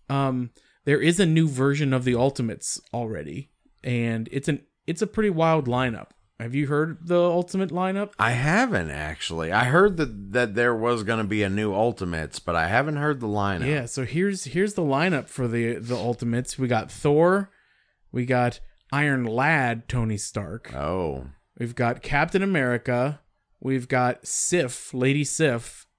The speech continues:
Speaker 1: and the, and the one rounding it out, can you tell who that is, Chad?
Speaker 2: <laughs> It's Doctor Doom.
Speaker 1: It's Reed Richards.
Speaker 2: No.
Speaker 1: It is a Reed Richards, like, but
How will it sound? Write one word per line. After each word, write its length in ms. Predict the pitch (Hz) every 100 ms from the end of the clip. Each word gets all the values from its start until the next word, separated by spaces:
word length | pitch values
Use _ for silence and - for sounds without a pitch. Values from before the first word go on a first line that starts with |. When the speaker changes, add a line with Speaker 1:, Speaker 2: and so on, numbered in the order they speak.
| _ _ _ _
Speaker 1:
and 260 | - 131 135
the, 220 | 135 135
and 180 | 135 131
the 60 | 127
one 240 | 151 165
rounding 420 | 143 151 165 151
it 80 | 131
out, 400 | 151 160 143 - - _ _
can 140 | 135
you 80 | 139
tell 180 | 160 165
who 100 | 160
that 200 | 160 175
is, 160 | 190 190
Chad? 420 | 196 190 202 196
Speaker 2:
<laughs> 640 | - _ _ _ _ - 120 -
It's 160 | -
Doctor 480 | - 135 - - 110
Doom. 340 | 80 104 107 117 120 -
Speaker 1:
It's 160 | -
Reed 220 | 165 180
Richards. 580 | 151 180 - - - -
Speaker 2:
No. 1080 | 160 170 110 120 139 117 92 123 - 131 180
Speaker 1:
It 160 | - 147
is 120 | 139
a 80 | 143
Reed 260 | 127 160 180
Richards, 580 | 170 165 175 170 160 - _ _
like, 300 | 147 131 - _ -
but 220 | 139 156